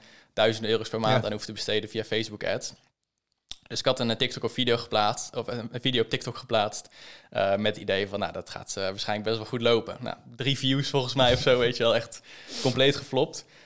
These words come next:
Speaker 1: Ehm, dus ik had er eigenlijk al geen zin meer in, want ik had al zoveel dingen ook geprobeerd als ondernemer om mijn bedrijf,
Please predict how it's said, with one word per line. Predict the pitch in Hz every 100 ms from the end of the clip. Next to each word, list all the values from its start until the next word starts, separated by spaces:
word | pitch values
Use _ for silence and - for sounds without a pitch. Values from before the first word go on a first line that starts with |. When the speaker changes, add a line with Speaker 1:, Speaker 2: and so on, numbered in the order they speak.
| _ -
Speaker 1:
Ehm, | 120 117 113 113 113
dus | 117
ik | 110
had | 120
er | 104
eigenlijk | 117
al | 117
geen | 120
zin | 113 113
meer | 110
in, | 110
want | 107
ik | -
had | 113
al | 117
zoveel | 123 135 131
dingen | 123 123
ook | 120
geprobeerd | - 113 120 123
als | 123
ondernemer | 127 123 117 117 113
om | 110 113 110 -
mijn | 123
bedrijf, | 107 123 123